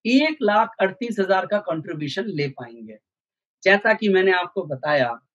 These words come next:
जब आपके प्रेसिडेंट्स के लिए क्लब के अंदर आना आसान होगा, प्रेसिडेंट क्लब में,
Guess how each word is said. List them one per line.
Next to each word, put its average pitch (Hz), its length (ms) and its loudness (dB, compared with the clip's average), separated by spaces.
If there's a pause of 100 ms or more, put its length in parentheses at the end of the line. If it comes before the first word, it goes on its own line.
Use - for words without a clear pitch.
(300)
जब 196 260 4
आपके 214 440 4
प्रेसिडेंट्स 202 1040 2
के 247 180 4
लिए 208 560 6 (1600)
क्लब 269 340 4
के 311 80 6
अंदर 262 300 6
आना 226 320 2
आसान 214 580 0
होगा, 175 420 4
प्रेसिडेंट 220 500 0
क्लब 196 420 2
में, 139 220 -4